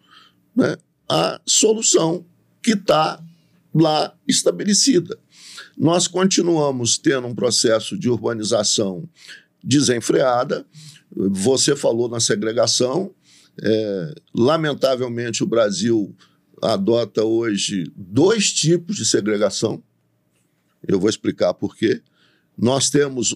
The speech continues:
os pobres segregados nas favelas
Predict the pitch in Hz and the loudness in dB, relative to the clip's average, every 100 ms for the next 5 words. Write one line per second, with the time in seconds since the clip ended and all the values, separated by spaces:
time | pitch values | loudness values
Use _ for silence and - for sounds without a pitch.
0 | - 143 - - 131 127 101 104 - 120 | -2 -2 -2 2 2 2 0 -2 0 0
1 | 117 107 107 107 101 98 110 - 107 95 | 0 0 0 0 0 -4 -4 -2 0 0
2 | 101 131 180 - | -2 -2 -6 -10